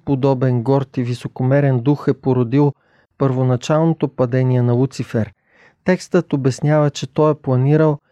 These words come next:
да възвиси престола си над всичките небесни множества и да направи себе си подобен на Всевишния.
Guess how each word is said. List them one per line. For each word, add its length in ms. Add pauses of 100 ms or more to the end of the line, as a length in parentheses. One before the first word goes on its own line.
(360)
да 360
възвиси 580
престола 640
си 180
над 280
всичките 560
небесни 600
множества 680
и 80
да 140
направи 460
себе 360
си 180
подобен 560
на 80
Всевишния. 680